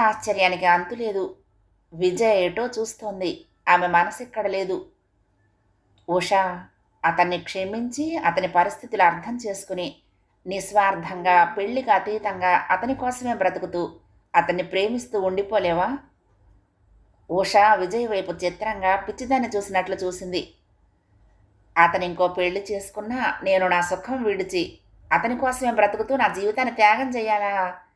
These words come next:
నీకేమైనా పిచ్చి పట్టిందా అక్కయ్య? మతుండే మాట్లాడుతున్నావా? విజయ్ ఏమీ మాట్లాడలేదు, చూపు మారల్చలేదు, ఎటో చూస్తోంది. ఏదో ఓ ఆరు నెలలు ప్రేమించిన పాపానికి జీవితంలో ఆనందాన్ని పాడు చేసుకుని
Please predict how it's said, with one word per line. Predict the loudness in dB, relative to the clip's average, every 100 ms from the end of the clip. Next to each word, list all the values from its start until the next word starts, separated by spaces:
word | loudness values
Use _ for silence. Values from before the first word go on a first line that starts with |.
| _ -4
నీకేమైనా | 4 4 4
పిచ్చి | -2 -4
పట్టిందా | 0 0 2 4
అక్కయ్య? | 4 2 0 -2 -4 _ _ _
మతుండే | 2 2 4 2
మాట్లాడుతున్నావా? | 4 2 0 -2 -2 0 2 4 0 -4 -14 _ _ -20 _ _ -20 -20 -20 _ -8
విజయ్ | -2 0 2 2 0
ఏమీ | -2 -2
మాట్లాడలేదు, | 0 2 0 -2 -2 -2 -4 -6 -8 _ _
చూపు | -6 -4 -2 0
మారల్చలేదు, | 0 2 0 0 -2 -2 -4 -6 -20 -20 _ -20 -4
ఎటో | -2 4 4
చూస్తోంది. | 2 -4 -6 -10 -6 -6 -8 -14 _ _ _ -20 -20 -18 -2
ఏదో | 6 8 8 8 8 10
ఓ | 12 12
ఆరు | 12 10 8
నెలలు | 4 4
ప్రేమించిన | 2 0 0 -2 -2
పాపానికి | 2 2 4 4 4 -2 -4
జీవితంలో | 0 2 6 8 10
ఆనందాన్ని | 10 8 8 6 6
పాడు | 4 4 4
చేసుకుని | 4 -2 -2 0